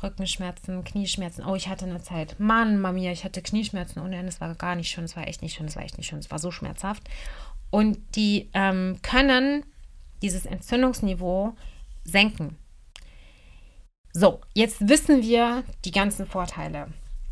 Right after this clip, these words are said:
Es gibt aber Personengruppen, für die empfehle ich proteinreiche Ernährung nicht unbedingt. Und zwar immer dann, wenn du schwanger bist. Also wenn du weißt, du wirst schwanger oder du bist schwanger,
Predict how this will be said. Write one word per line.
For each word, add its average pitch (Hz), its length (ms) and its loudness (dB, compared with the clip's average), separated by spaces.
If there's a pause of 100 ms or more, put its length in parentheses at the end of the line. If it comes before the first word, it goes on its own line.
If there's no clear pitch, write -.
(720)
Es 208 220 6
gibt - 260 6
aber 220 180 6
Personengruppen, 202 760 4
für 196 180 0
die 214 340 2
empfehle 214 580 4
ich 208 340 0
proteinreiche 190 880 0
Ernährung 185 400 -2
nicht 170 160 -4
unbedingt. 170 400 -2
Und 175 180 -4
zwar 214 420 6 (540)
immer 247 280 8
dann, 208 280 6
wenn 190 140 4
du 202 100 0
schwanger 185 380 0
bist. 147 260 -6
Also 185 140 0
wenn 214 140 6
du 226 100 4
weißt, 190 420 4
du 202 60 0
wirst 180 260 -2
schwanger 208 360 2
oder 190 100 2
du 180 60 2
bist 220 240 2
schwanger, 233 520 2